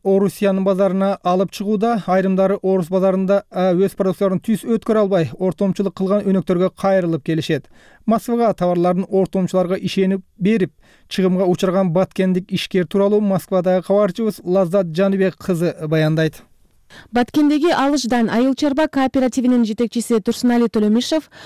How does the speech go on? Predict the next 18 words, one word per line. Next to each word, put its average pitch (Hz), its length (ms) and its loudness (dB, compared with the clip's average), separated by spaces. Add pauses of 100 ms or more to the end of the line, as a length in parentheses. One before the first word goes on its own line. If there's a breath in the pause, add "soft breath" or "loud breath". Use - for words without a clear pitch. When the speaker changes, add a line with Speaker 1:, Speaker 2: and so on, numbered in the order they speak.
(160 loud breath)
Speaker 2:
апрелде 294 420 2
Москвага 302 540 0
сатыкка 269 480 -2
үч 269 160 0
жүз 339 240 -2
килограммдан 262 560 2
ашык 254 240 -2
өрүктөн 247 480 2
жасалган 240 320 0
продукциясын 233 720 0
алып 214 240 -2
келип, 294 240 0 (300 loud breath)
Орус 262 260 2
баш 269 240 -2
калаасында 247 680 0 (180 loud breath)
товарын 269 460 2
өткөрө 294 320 0
албай, 196 260 0